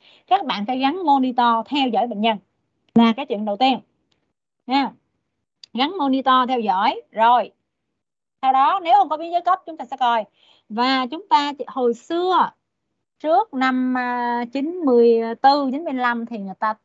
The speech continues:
thường là cho thở oxy thường quy mọi bệnh nhân thiếu máu cơ tim, bởi vì người ta nghĩ rằng sao?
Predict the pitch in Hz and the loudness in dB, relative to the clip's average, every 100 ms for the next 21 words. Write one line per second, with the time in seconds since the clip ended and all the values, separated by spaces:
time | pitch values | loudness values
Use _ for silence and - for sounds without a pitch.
0 | _ 240 233 214 196 - 233 214 196 214 | _ 2 2 2 -4 -2 -4 -2 -6 -4
1 | 233 220 226 196 214 202 190 185 262 285 | -6 -4 -4 -4 -2 -2 0 4 6 6
2 | 233 - _ _ _ - 196 175 196 196 | 0 -4 _ _ _ -8 -6 -2 -4 -2
3 | 202 233 220 214 254 269 269 240 262 277 | -2 -2 -2 -4 -4 -4 -2 -2 2 2
4 | 226 190 240 320 302 208 220 202 233 240 | 2 0 -6 -6 -6 -6 -6 -6 -6 -6
5 | 190 175 226 214 185 | -8 -6 -2 0 -2